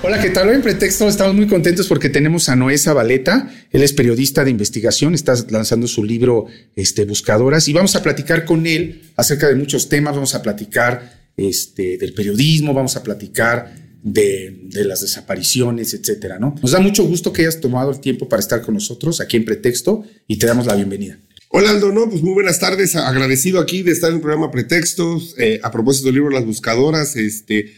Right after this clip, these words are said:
Speaker 2: y bueno, pues también ahí las gracias a HarperCollins que ha dado estas facilidades para andar por acá.
Speaker 1: A ver, platícanos, primero nos gustaría saber cómo una persona normal que se dedica al periodismo,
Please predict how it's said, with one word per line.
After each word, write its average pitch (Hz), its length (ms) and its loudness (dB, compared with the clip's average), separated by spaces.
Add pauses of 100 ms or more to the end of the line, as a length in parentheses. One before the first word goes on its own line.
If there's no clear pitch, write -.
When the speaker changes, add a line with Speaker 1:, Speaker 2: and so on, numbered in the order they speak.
(360)
Speaker 2:
y 123 120 4
bueno, 131 280 4
pues 110 140 -6
también 131 380 0
ahí 120 640 -2 (200)
las 110 200 0
gracias 120 300 0
a 113 60 -14
HarperCollins 117 680 -2
que 101 220 -4
ha 110 80 0
dado 113 180 -2
estas 110 240 -8
facilidades 107 520 -2
para 101 180 -8
andar 101 220 -4
por 98 100 -12
acá. - 240 -16 (840)
Speaker 1:
A 143 100 2
ver, 185 160 4
platícanos, 240 460 0
primero 285 300 2
nos 226 180 0
gustaría 190 280 2
saber 214 300 0
cómo 220 220 2
una 202 180 2
persona 165 400 0
normal 135 540 0
que - 100 2
se 139 140 2
dedica 143 220 0
al 151 120 0
periodismo, 196 760 0